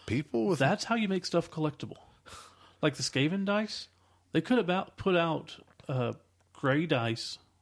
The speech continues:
Speaker 2: with green logos and called those Skaven dice.
Speaker 1: Right.
Speaker 2: And they could have put out
Speaker 1: Ooh.
Speaker 2: limited edition Skaven dice, which were the green translucent ones.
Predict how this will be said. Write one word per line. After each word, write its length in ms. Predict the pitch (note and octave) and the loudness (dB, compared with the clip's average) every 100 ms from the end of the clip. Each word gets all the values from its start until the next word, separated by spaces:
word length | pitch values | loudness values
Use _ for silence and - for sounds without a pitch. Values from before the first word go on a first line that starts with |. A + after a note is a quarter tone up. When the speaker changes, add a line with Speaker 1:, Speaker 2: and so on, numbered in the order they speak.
| _ - | _ -2
Speaker 2:
with 360 | B2+ A#2 - | 0 0 -2
green 280 | B2+ B2+ C3+ | -4 0 2
logos 600 | A#2+ G#2 E2 - - - _ _ _ _ _ | 2 0 -2 -10 -14 -18 _ _ _ _ _
and 60 | - | -4
called 200 | B2 B2 | 2 2
those 260 | A#2 A#2+ - | 2 -2 -2
Skaven 380 | A2+ A2 C3 - | -4 -6 -6 -10
dice. 400 | - - - - _ _ | -10 -12 -14 -16 _ _
Speaker 1:
Right. 220 | A#2 G2 - - | -2 -2 -4 -4
Speaker 2:
And 80 | A#2 | 0
they 80 | C3 | 2
could 140 | E3+ | 2
have 80 | D#3 | 2
put 120 | C#3 | 2
out 320 | B2+ A#2+ - - _ - | 2 0 -6 -20 _ -6
Speaker 1:
Ooh. 60 | |
Speaker 2:
limited 500 | B2 E3+ F#3+ E3+ D3 | 0 4 4 4 2
edition 500 | B2+ G#3 A3+ - A2+ | 0 -2 -4 -2 -6
Skaven 440 | G#2 G2+ G#2 G2+ G2+ | -6 -6 -6 -6 -4
dice, 400 | G2 C3 - - _ - _ - | -4 -4 -8 -14 _ -20 _ -2
which 200 | D3 - | -2 0
were 140 | D3+ | 0
the 100 | D#3 | 0
green 480 | F3 G#3 G#3 F#3+ F3+ - - | 0 -2 0 0 -4 -6 -16
translucent 640 | - G3 F#3+ G#3+ D3+ A2 | -6 -4 -2 -2 -2 -4
ones. 400 | G#2+ E2+ - - | -6 -8 -12 -16